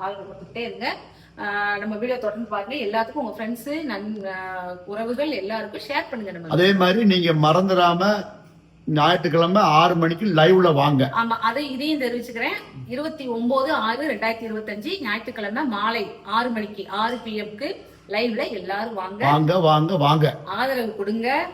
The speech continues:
Speaker 1: லைவ்ல வந்து எங்களுக்கு ஆதரவு கொடுங்க. லைவ்ல நீங்க கேட்கிற கொஸ்டினுக்கு நாங்க முடிஞ்ச அளவு ஆன்சர் பண்ண பார்ப்போம். ஏன்னா மெசேஜ் டக்கு, டக்கு, டக்கு, டக்குன்னு வந்துகிட்டே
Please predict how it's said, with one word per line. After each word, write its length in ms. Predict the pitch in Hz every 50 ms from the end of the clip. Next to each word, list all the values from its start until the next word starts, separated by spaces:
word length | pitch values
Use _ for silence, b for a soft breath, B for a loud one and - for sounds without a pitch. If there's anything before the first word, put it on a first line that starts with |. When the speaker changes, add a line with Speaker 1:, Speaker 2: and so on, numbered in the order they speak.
| - - - - 180 196
Speaker 1:
லைவ்ல 280 | 214 254 302 320 302 254 208 190
வந்து 140 | 208 226 320 294
எங்களுக்கு 260 | 220 190 175 170 151 143
ஆதரவு 220 | 160 170 165 151 -
கொடுங்க. 180 | 147 143 156 - - - 226
லைவ்ல 260 | 262 285 302 359 381 339
நீங்க 140 | 294 269 254 254
கேட்கிற 200 | 262 262 254 277 262 254 254
கொஸ்டினுக்கு 460 | 247 - - 285 269 269 - 349 392 466 453 - B B B B B -
நாங்க 160 | 220 226 220 220 240
முடிஞ்ச 220 | 277 330 370 349 359
அளவு 160 | 349 381 415 453 -
ஆன்சர் 300 | 302 277 262 - 269 233
பண்ண 120 | 240 226 214
பார்ப்போம். 260 | 208 208 214 208 226 269
ஏன்னா 100 | 302 359 370 302
மெசேஜ் 260 | 277 269 294 392 370 330 - 285
டக்கு, 160 | 294 302 -
டக்கு, 160 | 330 294 254 254
டக்கு, 180 | 294 311 339 359
டக்குன்னு 240 | 359 381 381 330
வந்துகிட்டே 300 | 277 269 311 - - 349